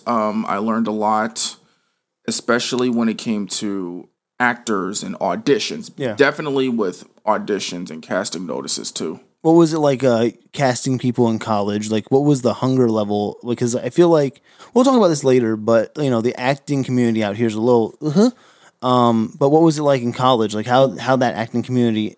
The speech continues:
Speaker 2: of those kids, were they hungry enough to, like, "Hey, we're gonna get this role, we're gonna do this and that and the other thing"? What was that like?
Speaker 1: The benefit of auditioning in college is that you definitely get a lot of hungry students who wanna branch out into this industry,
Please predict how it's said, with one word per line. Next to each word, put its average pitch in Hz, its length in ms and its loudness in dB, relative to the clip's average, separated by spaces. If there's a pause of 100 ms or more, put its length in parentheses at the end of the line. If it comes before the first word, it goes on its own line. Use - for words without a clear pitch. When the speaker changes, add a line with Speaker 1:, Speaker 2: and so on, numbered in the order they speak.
Speaker 2:
of 101 140 -8
those 127 200 2
kids, 110 200 0
were 113 100 2
they 127 100 4
hungry 135 400 0
enough 127 260 0
to, - 100 -4
like, 104 260 -2
"Hey, 131 160 2
we're 113 180 0
gonna 117 180 0
get 110 140 -4
this 117 200 -6
role, 113 200 4
we're 117 120 0
gonna 117 180 0
do 117 120 0
this 117 260 -2
and 110 100 0
that 113 140 0
and 104 80 -6
the 117 80 0
other 113 160 0
thing"? 127 200 0
What 131 120 2
was 127 140 -2
that 113 200 -2
like? - 360 -14
Speaker 1:
The - 80 -2
benefit 160 600 -2
of 123 200 0
auditioning 117 800 -2
in 101 240 -8
college 104 500 -2
is 98 120 -8
that 95 200 -6
you 107 140 -6
definitely 113 400 0
get 101 160 -2
a - 20 -2
lot 95 220 0
of 98 100 -4
hungry 107 340 -2
students 101 600 -2
who 117 100 -4
wanna 104 320 -4
branch 98 380 -6
out 95 200 0
into 101 400 -6
this 95 220 -6
industry, 92 580 -10